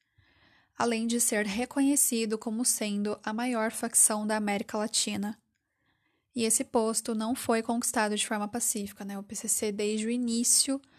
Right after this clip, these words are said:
lutou com sangue pra ter notoriedade e até hoje é assim. O P C C nasceu dentro da cadeia, foi fundado por oito detentos que buscavam mudanças no sistema prisional,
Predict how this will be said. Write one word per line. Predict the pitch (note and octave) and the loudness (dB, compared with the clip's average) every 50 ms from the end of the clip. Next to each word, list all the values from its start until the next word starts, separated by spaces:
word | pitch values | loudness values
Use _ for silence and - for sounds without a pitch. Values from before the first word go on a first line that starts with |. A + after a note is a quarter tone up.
| - - - _ _ - | -20 -20 -20 _ _ -2
lutou | A#3+ A#3 A#3 - A3+ G#3+ | -2 -2 0 0 0 0
com | A3 - A#3 A#3+ C#4+ | 0 0 0 0 2
sangue | - - - - B3+ A3+ A#3 A#3 A#3 A#3 A#3+ A#3+ | 2 2 2 2 0 0 0 0 0 0 0 0
pra | A#3+ - A#3+ A3+ | -2 -2 -4 -4
ter | A3+ - A3 G#3+ G#3 | -2 -2 -4 -4 -4
notoriedade | G#3+ G#3+ A3+ A3 G#3+ G#3+ A#3 G#3+ G3+ G3 G3 G3+ G#3 G3 G3+ G#3 G#3+ | -4 -4 -4 -2 -2 -2 -2 0 0 0 0 0 0 -2 -2 -2 -2
e | G#3+ | -4
até | G#3+ G#3+ - C4 C4 | -4 -6 -4 -2 0
hoje | B3+ A3 G#3 G#3+ G#3+ G#3 A3 | 2 2 2 2 2 0 0
é | G#3 G#3+ | 0 0
assim. | A3+ - - - A#3+ A#3 C4 - _ - | 2 2 2 2 0 -2 -10 -10 _ -8
O | B3 | -4
P | A#3+ B3+ A#3+ | 0 2 2
C | - - C4 | 4 6 6
C | - - B3 A3+ A3+ | 6 6 4 2 0
nasceu | A3+ A#3 A#3 A3+ - A3+ G#3 | 0 0 0 2 2 2 0
dentro | G#3 G3+ G3 G3+ G#3 A3+ A3 | 0 0 -2 -2 -2 -2 -2
da | G3+ G3 | -2 -2
cadeia, | G3+ - - G3 G3 G3 G3 F#3+ F#3+ G3 G3 G#3 - _ | -2 -2 -4 -2 -2 -2 -2 -2 -2 -4 -4 -6 -10 _
foi | - - - G#3+ | -14 -10 -6 -6
fundado | G#3+ - - A#3 A#3 A3+ A3 G3+ G3+ G3+ G3+ G#3+ | -6 -4 -2 -2 0 2 2 2 2 0 -2 -4
por | - - A3+ A3 | -4 -2 0 2
oito | A3 A3 A3+ C4 - C4+ | 4 4 2 2 0 0
detentos | A3+ A#3 A3+ - A3 G#3 G#3 G3+ - | 0 0 0 0 -4 -4 -2 -2 -2
que | - - | -2 -2
buscavam | G3+ G#3+ G#3+ - - - G#3 G3 G#3 G3+ G3+ | -2 -2 -2 -2 0 0 0 2 2 0 -2
mudanças | G3+ G#3 G#3 G3+ G3+ A3 B3 - C4 A#3 | -2 -2 -2 -2 -2 0 0 0 0 0
no | A3 G#3+ | -2 0
sistema | G3+ - - - G#3+ G3 G3+ G3+ | 0 0 0 -2 -2 -2 -4 -4
prisional, | - - G3 G3+ G3+ F#3+ F#3 F#3 F#3 F#3+ F#3+ | -4 -4 -4 -2 -2 -2 -4 -4 -6 -8 -10